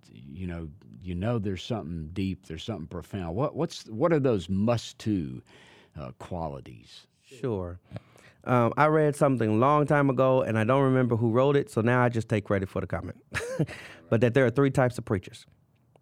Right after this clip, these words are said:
Speaker 2: Those that you can stand to listen to, those that you can't listen to, and those that you must listen to. And, uh, I, I wanna be the kind of preacher that you must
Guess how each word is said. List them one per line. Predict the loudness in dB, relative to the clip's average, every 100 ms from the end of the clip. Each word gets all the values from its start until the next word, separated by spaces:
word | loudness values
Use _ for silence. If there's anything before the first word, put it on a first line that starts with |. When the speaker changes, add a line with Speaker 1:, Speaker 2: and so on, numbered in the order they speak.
| -2
Speaker 2:
Those | 2 2
that | 0 -2
you | -2
can | 0 2 0 -4 -12 _ _ -8
stand | 0 2 4
to |
listen | 2 0 -4
to, | -4 -2 -2
those | 0 0
that | 0 -6
you | -8
can't | -4 -2 -2
listen | -4 -4 -6
to, | -4 -4
and | -4
those | -2 -4
that | -6 -6
you |
must | -4 -4 -4 -6
listen | -12 -14 -16
to. | -18 -20 _ _ _ _ _ _ -10
And, | -6 -4 -4 -8 -12 _ _ _ _ _ _ _ _ -20 _ _ -4
uh, | 0 0 0 -6 -16 -16 -14 -12 -10
I, | -2
I | 2
wanna | 4 4
be | 4 2
the |
kind | 2 0
of | 0
preacher | 0 0
that | 0 0 0
you | -2
must | -2 -2 -2 -6